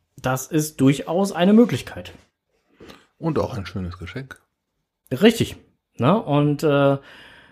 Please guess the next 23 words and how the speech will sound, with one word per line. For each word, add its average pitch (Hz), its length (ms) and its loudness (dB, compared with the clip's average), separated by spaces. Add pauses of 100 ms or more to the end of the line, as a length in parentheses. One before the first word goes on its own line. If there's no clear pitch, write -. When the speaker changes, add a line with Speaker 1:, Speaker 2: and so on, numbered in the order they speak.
(160)
Speaker 1:
dann 151 220 2
halt 165 160 2
auch 143 200 -4
gemeinsam 170 800 4
mehr 147 380 4
Zeit 160 340 -6 (120)
zum 180 200 -2
Erkunden 208 640 4 (1300)
zu - 140 0
nutzen, 226 480 4
um 170 240 2
halt 160 220 -2
Gegenden 170 320 4
zu 160 100 -2
erkunden. 190 400 0
Wir 160 80 6
hatten 175 160 0
ja 165 60 0
schon 156 160 -4
mal 147 160 0
öfter 185 280 -2
das 170 200 0
Thema, 190 420 4